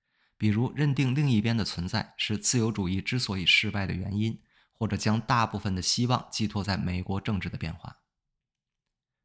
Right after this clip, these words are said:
中美社会运动的兴起。从二零一三年开始，美国兴起了“黑人的命也是命”运动，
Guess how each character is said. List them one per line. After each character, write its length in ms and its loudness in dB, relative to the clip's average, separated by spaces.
中 180 2
美 160 2
社 220 2
会 140 0
运 160 2
动 120 0
的 60 -2
兴 220 -4
起。 220 -10
从 340 2
二 180 2
零 140 4
一 140 2
三 200 2
年 140 4
开 180 -4
始， 240 -4
美 200 2
国 180 0
兴 200 0
起 120 -2
了 160 -4
“黑 220 -2
人 160 2
的 60 4
命 200 4
也 140 -2
是 140 -2
命” 200 4
运 140 -2
动， 180 -8